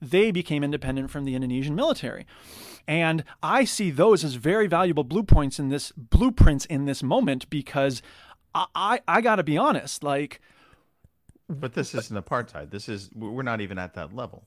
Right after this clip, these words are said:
Speaker 1: No, we're not.
Speaker 2: So
Speaker 1: But at the same time, there, look, I have a friend that I interviewed on the podcast named Sophia. She had to move out of the country because it was not safe for her Muslim children to go to school after Donald Trump was elected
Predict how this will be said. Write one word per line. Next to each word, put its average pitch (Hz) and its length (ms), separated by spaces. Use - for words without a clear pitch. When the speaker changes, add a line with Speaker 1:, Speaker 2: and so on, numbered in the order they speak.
Speaker 1:
No, 330 240
we're 320 120
not. 285 320
Speaker 2:
So - 140
Speaker 1:
But 233 240
at 240 160
the 254 80
same 277 380
time, 254 440
there, 254 440
look, 220 360
I 277 140
have 277 220
a 180 80
friend 180 400
that 151 100
I 147 60
interviewed 156 380
on 147 100
the 135 60
podcast 135 520
named 135 160
Sophia. 143 400
She - 320
had 339 240
to 269 100
move 220 260
out 180 140
of 147 140
the 151 80
country - 680
because 190 320
it 202 80
was 185 120
not 254 180
safe 240 320
for 165 160
her 165 140
Muslim 214 480
children 160 480
to 165 100
go 160 160
to - 120
school 143 720
after 165 240
Donald 175 220
Trump 170 180
was 135 120
elected 156 440